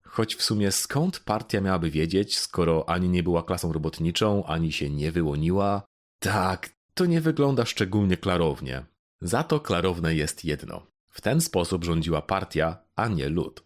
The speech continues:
co ostatecznie spowodowało, że Z S R R zrezygnował z celu, jakim było wprowadzenie światowego komunizmu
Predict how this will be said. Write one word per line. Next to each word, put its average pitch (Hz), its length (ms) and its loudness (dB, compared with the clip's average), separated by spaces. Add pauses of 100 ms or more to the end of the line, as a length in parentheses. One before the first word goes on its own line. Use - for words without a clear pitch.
co 139 180 0
ostatecznie 113 500 -2
spowodowało, 80 600 -2
że 78 160 0
Z 87 200 -2
S 101 140 -2
R 80 120 2
R 82 160 2
zrezygnował 98 680 0
z - 60 -6
celu, 82 260 2
jakim 78 260 -2
było 78 140 0
wprowadzenie 80 520 -2
światowego 73 460 -4
komunizmu 78 640 -2